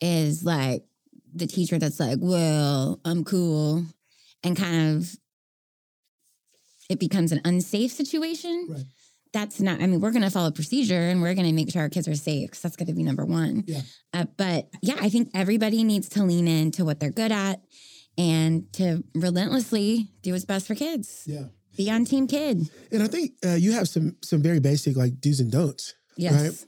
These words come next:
Speaker 1: I do.
Speaker 2: In the, in the classroom. And I think as long as we build on those, then we can be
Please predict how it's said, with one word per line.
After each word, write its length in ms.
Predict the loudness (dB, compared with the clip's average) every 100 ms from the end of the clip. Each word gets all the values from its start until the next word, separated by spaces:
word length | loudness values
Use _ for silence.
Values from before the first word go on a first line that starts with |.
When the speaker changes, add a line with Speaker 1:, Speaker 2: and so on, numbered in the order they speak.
| -6
Speaker 1:
I 40 | 2
do. 60 |
Speaker 2:
In 120 | 4 4
the, 80 |
in 80 | 4
the 80 | 2
classroom. 440 | 2 0 0 -2
And 80 | 0
I 40 | 0
think 180 | 0 0
as 120 | 0
long 160 | 2 2
as 140 | 2
we 460 | 2 4 2 2 -2 -8 -2
build 260 | 2 2 2
on 160 | 2
those, 380 | 2 2 2 0
then 340 | 2 4 4 4
we 140 | 2
can 160 | 2 2
be 400 | 4 4 2